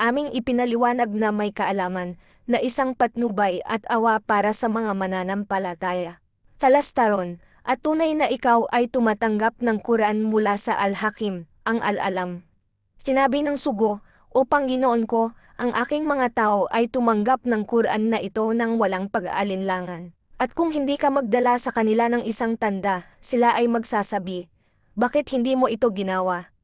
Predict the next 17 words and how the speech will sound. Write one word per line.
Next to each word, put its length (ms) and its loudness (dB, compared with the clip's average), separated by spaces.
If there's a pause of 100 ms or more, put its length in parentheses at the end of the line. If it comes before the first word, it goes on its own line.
Sabihin 480 0
mo, 300 -2 (420)
'Ako 320 2
ay 160 4
sumusunod 640 0
lamang 400 2
sa 160 -4
kung 240 0
ano 320 2
ang 160 -2
ipinahayag 640 0
sa 240 0
akin 240 -2
mula 320 2
sa 200 -2
aking 200 -2
Panginoon. 720 -4